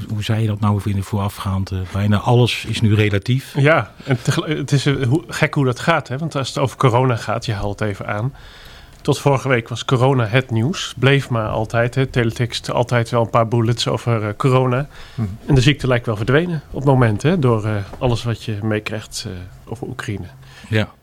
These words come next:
Speaker 2: Dus, eh,
Speaker 3: Klopt, ja.
Speaker 2: maar het is er nog steeds. En zoonoses zijn er ook. En die zijn ook van alle tijden. En nu lijkt het extra actueel, hè?
Speaker 1: Ja.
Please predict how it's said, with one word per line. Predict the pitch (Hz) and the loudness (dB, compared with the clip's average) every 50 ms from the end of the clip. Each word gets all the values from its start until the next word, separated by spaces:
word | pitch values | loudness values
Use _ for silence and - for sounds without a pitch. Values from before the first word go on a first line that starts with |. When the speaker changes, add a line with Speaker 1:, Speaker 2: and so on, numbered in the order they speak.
| _ _ - - - - - - - | _ _ -20 -20 -20 -20 -20 -18 -12
Speaker 2:
Dus, | 151 107 101 - - - | -10 -10 -8 -8 -10 -10
eh, | - | -8
Speaker 3:
Klopt, | - - 117 120 - - - - - - - - | -8 -8 -8 -8 -12 -16 -20 -20 -20 -20 -16 -8
ja. | 120 | -2
Speaker 2:
maar | 123 127 | 0 0
het | 127 127 - | 2 2 0
is | 151 - | -2 0
er | 135 | -2
nog | 120 107 | -2 -2
steeds. | - - 123 139 - - - - - | -2 -2 -2 -2 -2 -6 -10 -10 -8
En | - 120 113 110 | -4 -2 -2 -2
zoonoses | 104 - 127 123 120 120 123 127 113 117 110 | 0 2 4 4 6 6 6 4 2 0 0
zijn | 120 113 110 | 0 0 0
er | 107 110 | 0 0
ook. | 110 131 143 - - - - | 0 0 -2 -4 -10 -10 -6
En | - 113 | -4 -4
die | 107 95 | -2 0
zijn | 113 117 117 | 2 2 2
ook | 113 110 - | 2 0 -2
van | - 131 131 | -4 -2 0
alle | 131 127 113 110 | 0 0 0 0
tijden. | - 123 113 120 127 143 147 - - - - - - - - - - - - - - - - - - - - - - | -2 -2 -2 0 -2 -2 -4 -6 -12 -20 -20 -20 -20 -20 -20 -20 -20 -20 -20 -20 -20 -20 -20 -20 -20 -20 -20 -18 -2
En | - 139 127 | 2 4 6
nu | 127 131 127 | 6 6 6
lijkt | 117 127 120 - | 6 4 2 0
het | 113 - | -6 -8
extra | - 107 - - - - | -8 -8 -8 -8 -10 -10
actueel, | 113 - - - 107 113 110 98 | -12 -10 -6 -2 -2 0 0 -2
hè? | 107 151 175 - | -4 -6 -6 0
Speaker 1:
Ja. | - 131 131 131 113 - | 4 4 4 4 4 0